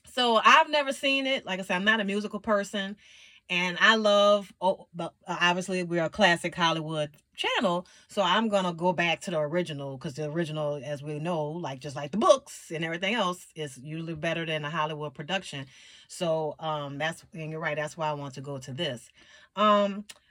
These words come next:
let's see. Uh, we are just about out of time, George. Is there anything else you wanna say about, uh,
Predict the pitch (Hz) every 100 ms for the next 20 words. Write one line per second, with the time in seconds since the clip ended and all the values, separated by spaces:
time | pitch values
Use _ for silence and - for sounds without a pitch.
0 | _ - 403 415 403 359 220 160 131 185
1 | 202 208 208 220 359 381 285 339 392 302
2 | 294 285 285 277 269 311 339 311 233 208
3 | 277 277 233 226 226 269 294 277 269 269
4 | 254 233 220 - 233 240 226 196 196 196
5 | - 175 180 175 170 170